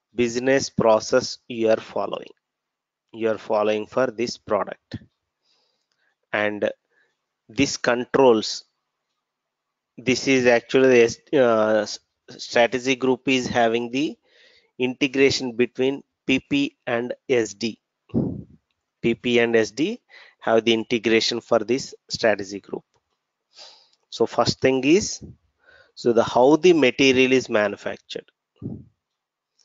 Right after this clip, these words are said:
Is it a make to stock or a make to order, or it is a both combination? That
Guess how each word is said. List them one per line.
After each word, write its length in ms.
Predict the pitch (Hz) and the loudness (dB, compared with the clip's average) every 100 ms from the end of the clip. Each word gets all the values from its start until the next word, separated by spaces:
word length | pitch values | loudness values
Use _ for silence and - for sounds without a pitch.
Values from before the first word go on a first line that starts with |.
| _ - | _ -10
Is 220 | 117 110 | -10 -8
it 160 | 113 | -2
a 60 | 120 | -2
make 320 | 110 120 - | 0 -2 0
to 100 | 143 | -2
stock 380 | 139 147 147 - - - - _ _ _ - _ - | 0 0 -2 -2 -14 -20 -20 _ _ _ -20 _ -2
or 200 | 120 117 | 0 4
a 80 | 117 | 2
make 320 | 113 117 - | 2 -2 -2
to 80 | 110 | 0
order, 380 | 110 107 120 123 - - - _ _ _ _ _ _ _ - | 2 2 0 -6 -8 -10 -12 _ _ _ _ _ _ _ -4
or 300 | 110 117 120 - - | 0 2 2 -4 -10
it 160 | 123 123 | -6 -4
is 100 | 117 | -2
a 80 | |
both 320 | 107 110 107 - - - | -2 2 0 0 -8 -8
combination? 600 | 107 98 98 - - _ _ _ 90 _ _ _ _ _ _ _ _ _ _ _ _ _ _ _ _ _ 117 | -10 -10 -14 -14 -16 _ _ _ -20 _ _ _ _ _ _ _ _ _ _ _ _ _ _ _ _ _ -4
That 300 | 123 143 - | -2 -2 -4